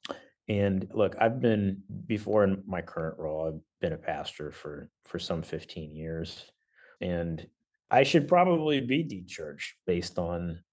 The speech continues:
the things that I've seen over the years. There's nothing that, that's in the book, aside from the parental pain.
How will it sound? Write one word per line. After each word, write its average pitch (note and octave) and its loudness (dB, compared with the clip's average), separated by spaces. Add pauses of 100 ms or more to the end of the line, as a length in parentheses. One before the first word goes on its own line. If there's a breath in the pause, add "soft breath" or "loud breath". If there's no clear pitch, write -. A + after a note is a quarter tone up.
the G2+ -2
things F#2 -4
that F2 -8 (260)
I've E2+ -4
seen G2 -6 (180)
over D#2+ -4
the D2+ -10
years. D2 -12 (420 soft breath)
There's A#2 2
nothing B2+ 6
that, F#2+ 4
that's G2+ -8
in F2 -2
the D#2+ -2
book, E2+ -4 (200)
aside D3 4
from A2+ 4
the G2 4
parental F2+ -2 (200)
pain. D#2 -10